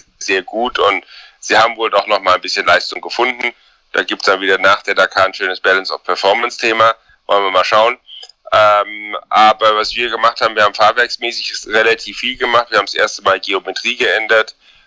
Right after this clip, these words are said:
Äh, wir haben das Auto nochmal leichter gemacht. Äh,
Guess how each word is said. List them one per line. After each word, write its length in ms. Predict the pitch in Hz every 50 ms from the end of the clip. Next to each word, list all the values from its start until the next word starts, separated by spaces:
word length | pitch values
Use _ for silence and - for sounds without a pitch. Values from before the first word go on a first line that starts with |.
| _ _ -
Äh, 380 | - 104 107 107 107 107 104 101 -
wir 100 | 107 101
haben 120 | 101 101
das 100 | 98 -
Auto 220 | - 90 101 - 101
nochmal 280 | 98 95 98 92 85 82 90
leichter 400 | 90 98 113 - - - 120 113
gemacht. 520 | 110 110 110 104 107 107 - - - - _ _ _ _ _ _ _ _ _ -
Äh, 340 | - - 101 101 104 101